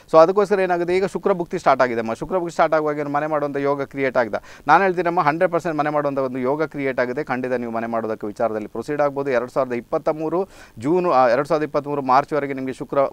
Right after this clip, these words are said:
ಶುಕ್ರ ಅಂದ್ರೆ ಬುಧನಲ್ಲಿ ಶುಕ್ರನ ಒಂದು ಅಂತರ ನಡೆಯುತ್ತೆ, ಭುಕ್ತಿ ನಡೆಯುತ್ತೆ. ಆ ಭುಕ್ತಿಯಲ್ಲಿ ಮನೆ ಮಾಡುವಂಥ ಯೋಗ ಅಂತೂ ಕ್ರಿಯೇಟ್ ಆಗಿದೆ. But ಏನಾಗುತ್ತೆ ಈ ಜಾತಕದಲ್ಲಿ,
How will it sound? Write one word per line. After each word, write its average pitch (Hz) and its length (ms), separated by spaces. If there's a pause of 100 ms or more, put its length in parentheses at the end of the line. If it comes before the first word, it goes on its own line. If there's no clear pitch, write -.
(120)
ಶುಕ್ರ 156 240
ಅಂದ್ರೆ 147 440
ಬುಧನಲ್ಲಿ 160 460
ಶುಕ್ರನ 156 340
ಒಂದು 143 360
ಅಂತರ 139 340
ನಡೆಯುತ್ತೆ, 113 600
ಭುಕ್ತಿ 127 240
ನಡೆಯುತ್ತೆ. 135 680
ಆ 170 120
ಭುಕ್ತಿಯಲ್ಲಿ 175 380
ಮನೆ 160 120
ಮಾಡುವಂಥ 156 260
ಯೋಗ 143 260
ಅಂತೂ 175 180
ಕ್ರಿಯೇಟ್ 160 280
ಆಗಿದೆ. 120 180
But 180 180
ಏನಾಗುತ್ತೆ 226 400
ಈ 180 40
ಜಾತಕದಲ್ಲಿ, 151 540